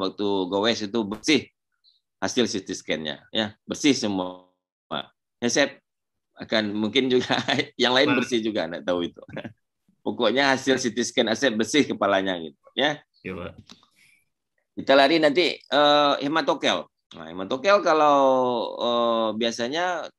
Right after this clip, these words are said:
Speaker 1: traumatik ini, hematom, tapi kadang-kadang pasien yang, eh,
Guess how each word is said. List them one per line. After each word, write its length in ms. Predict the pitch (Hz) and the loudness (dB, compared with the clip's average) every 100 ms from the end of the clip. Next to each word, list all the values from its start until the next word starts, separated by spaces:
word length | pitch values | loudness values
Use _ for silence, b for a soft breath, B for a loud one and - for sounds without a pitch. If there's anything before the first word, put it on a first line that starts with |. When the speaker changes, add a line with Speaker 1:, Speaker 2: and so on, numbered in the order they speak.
| - | 0
Speaker 1:
traumatik 560 | 131 143 143 - 147 | 2 2 0 -2 -8
ini, 320 | 87 87 73 _ - | -6 -10 -12 _ -12
hematom, 560 | 92 92 - 123 180 160 | -6 -6 -4 -4 -4 -6
tapi 320 | 113 156 160 | -6 -6 -8
kadang-kadang 640 | - 135 139 131 143 175 | -8 -4 -2 -2 -2 -4
pasien 560 | 160 135 127 156 190 170 | -2 -4 -2 0 0 0
yang, 320 | 143 127 117 | 0 -2 -6
eh, 640 | - 107 113 110 107 101 | -6 -2 0 0 0 -4